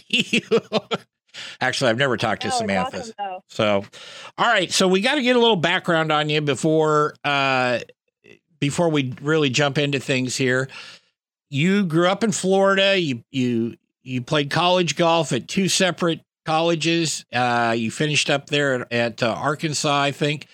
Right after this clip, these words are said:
Speaker 1: Kind of tell us a little bit about your upbringing and how you really got into playing golf and then competitive golf at the college level.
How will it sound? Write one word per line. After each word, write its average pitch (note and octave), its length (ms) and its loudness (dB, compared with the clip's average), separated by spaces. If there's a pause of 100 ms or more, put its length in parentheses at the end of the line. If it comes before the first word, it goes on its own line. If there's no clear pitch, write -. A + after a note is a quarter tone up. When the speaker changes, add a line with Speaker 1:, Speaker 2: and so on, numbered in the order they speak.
(340)
Speaker 1:
Kind C4 160 0
of G3 100 -4
tell G3+ 220 2
us G3 140 2
a E3 60 2
little F3+ 240 2
bit F3 160 2
about D3 340 0
your B2 120 -4
upbringing C#3+ 680 -2 (200)
and A#2+ 160 -2
how D3 200 0
you D3 260 0
really C#3+ 300 0
got C3 260 0
into C3 240 -2
playing B2 340 -2
golf B2 460 0
and B2+ 300 -2
then B2 240 -2
competitive B2 580 0
golf A2+ 300 0
at A2 100 -4
the G#2+ 240 -4
college B2 380 0
level. F2+ 340 -4